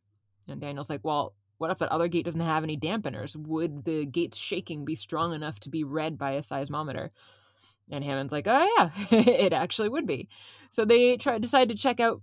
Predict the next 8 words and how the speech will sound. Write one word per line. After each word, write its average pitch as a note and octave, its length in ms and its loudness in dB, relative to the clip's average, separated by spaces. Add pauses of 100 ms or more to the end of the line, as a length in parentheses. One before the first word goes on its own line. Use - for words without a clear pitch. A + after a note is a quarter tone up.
(100)
seismic G3+ 420 -2
activity F3+ 640 0
around F3 520 0
the E3 120 -4
time E3+ 500 -2
that D3 320 -6
Teal'c - 460 -6 (240)
and D3 580 -6